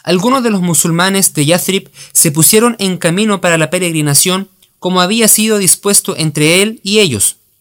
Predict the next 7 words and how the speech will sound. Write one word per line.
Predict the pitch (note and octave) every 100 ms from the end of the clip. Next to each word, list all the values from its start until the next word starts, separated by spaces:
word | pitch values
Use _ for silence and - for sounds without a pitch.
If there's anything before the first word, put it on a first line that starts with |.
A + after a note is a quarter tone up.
| _ _ - - _
Setenta | - C#3+ G3 G3 E3+
hombres | G3 G#3 G#3 G#3+ - -
y | F3
dos | F#3 A#3
mujeres | G#3+ - A3+ G#3 -
en | F3
total, | E3+ D#3 F#3 G3+ G#3